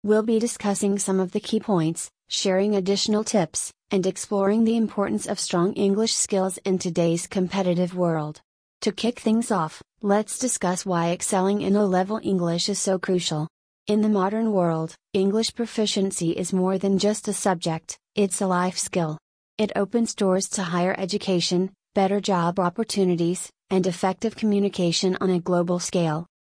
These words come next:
The article emphasizes the importance of selecting the right English classes to achieve your O-level goals. So, what should you consider when making this decision? Look for experienced and qualified teachers who can provide personalized guidance.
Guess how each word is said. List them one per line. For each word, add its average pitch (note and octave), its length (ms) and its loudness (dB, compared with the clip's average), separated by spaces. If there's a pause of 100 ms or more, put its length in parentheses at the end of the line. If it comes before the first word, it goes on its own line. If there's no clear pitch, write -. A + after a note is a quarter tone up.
(160)
The G3 160 2
article A3 440 0
emphasizes F#3 840 0
the F#3 120 2
importance F#3+ 580 0
of G3 120 -4
selecting F#3+ 580 0
the F#3 120 0
right F#3 340 0
English G3+ 400 2
classes F#3 580 -2
to G3+ 140 0
achieve F#3 400 0
your F#3 220 0
O-level F3+ 360 2
goals. E3 540 -2 (380)
So, F3 480 2 (180)
what F#3 260 0
should - 240 -4
you A#3+ 100 -2
consider F#3 580 0
when F3+ 240 2
making F3 380 2
this F3 200 -2
decision? F3 560 -2 (400)
Look G#3 260 2
for B3 200 -2
experienced F3+ 800 0
and F#3 160 0
qualified G3+ 640 0
teachers F3 480 -2
who G3 100 -2
can F3+ 220 -2
provide F3+ 420 -2
personalized F#3 800 0
guidance. E3 580 -2